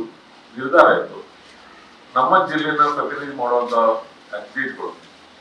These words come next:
ರಾಜ್ಯ ಮಟ್ಟ ಇರ್ಬೋದು, ರಾಷ್ಟ್ರ ಮಟ್ಟ ಇರ್ಬೋದು, ಅಂತಾರಾಷ್ಟ್ರೀಯ ಮಟ್ಟದಲ್ಲಿ ಯಾರಾದ್ರೂ ಮೆಡಲ್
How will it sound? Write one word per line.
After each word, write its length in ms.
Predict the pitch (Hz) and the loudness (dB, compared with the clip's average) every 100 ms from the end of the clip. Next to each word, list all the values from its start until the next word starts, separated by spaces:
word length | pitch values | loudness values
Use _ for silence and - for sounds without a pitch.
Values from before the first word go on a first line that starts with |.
| - - - - - | -20 -20 -20 -16 -2
ರಾಜ್ಯ 300 | 117 - 135 | 0 0 -2
ಮಟ್ಟ 180 | 120 | -2
ಇರ್ಬೋದು, 580 | 123 117 110 113 - - - - - 104 | 0 0 -2 -4 -4 -10 -14 -20 -20 -2
ರಾಷ್ಟ್ರ 340 | 104 - - 131 | 0 0 0 -6
ಮಟ್ಟ 220 | 117 117 | -6 -6
ಇರ್ಬೋದು, 720 | 110 107 107 107 - 107 107 | -6 -8 -12 -10 -12 -12 -12
ಅಂತಾರಾಷ್ಟ್ರೀಯ 500 | - - 120 117 107 | -6 -2 -2 -2 -12
ಮಟ್ಟದಲ್ಲಿ 300 | 113 110 107 | -10 -8 -2
ಯಾರಾದ್ರೂ 380 | 104 117 120 107 | 0 0 -2 -8
ಮೆಡಲ್ 380 | - 117 110 | -10 -10 -16